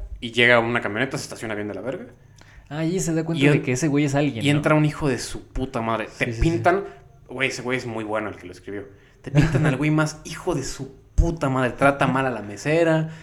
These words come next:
Speaker 1: le chasquea los dedos, dice que no sabe servir. Básicamente tu tío, güey, cuando, <laughs> cuando chupa, ¿no? Y la chica dice, "Ah, sí, ahorita lo atiendo, señor. ¿Qué quiere?" "No, pues unas papas, que, que eres pendeja, que no sé qué." Entra a la cocina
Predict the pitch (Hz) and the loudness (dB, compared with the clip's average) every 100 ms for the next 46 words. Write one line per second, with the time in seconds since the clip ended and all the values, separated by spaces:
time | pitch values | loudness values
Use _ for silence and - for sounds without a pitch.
0 | - 113 107 - 110 - 123 113 110 123 | -12 -10 -6 -6 -4 2 4 4 0 4
1 | 151 160 151 147 - - - 113 - - | 6 8 6 4 -8 -20 -10 -8 -4 -4
2 | 117 - 101 - 95 131 170 165 165 - | -4 -6 -10 -12 -12 -8 -6 -6 -8 -16
3 | - - 208 190 175 160 123 - 104 85 | -20 2 4 6 4 2 -2 -6 -8 -8
4 | - - 104 131 - 127 123 101 131 107 | -16 -6 -2 -2 0 2 2 4 2 2
5 | 104 117 160 - - - - - - - | 0 -2 -8 -14 -20 -20 -20 -20 -20 -20
6 | - - - 160 139 135 165 160 175 - | -20 -14 2 6 6 4 -2 2 0 0
7 | - - - - - - 139 123 117 117 | -16 -20 -20 -20 -20 -16 -8 -6 -6 -6
8 | 127 151 160 143 147 180 135 131 107 98 | -4 -2 0 0 0 0 0 -4 -6 -12
9 | 92 - - 139 - 117 - - - - | -14 -20 -14 -10 -4 -4 -4 -16 -10 0
10 | 208 - 180 165 160 156 117 - 110 95 | 2 4 4 4 6 4 2 -2 -6 -6
11 | - 160 160 120 156 151 113 101 - - | -4 -4 0 0 0 -2 -6 -10 -10 -18
12 | - - - - - 160 202 185 135 139 | -20 -20 -20 -20 -4 0 2 4 2 2
13 | 196 247 | 0 0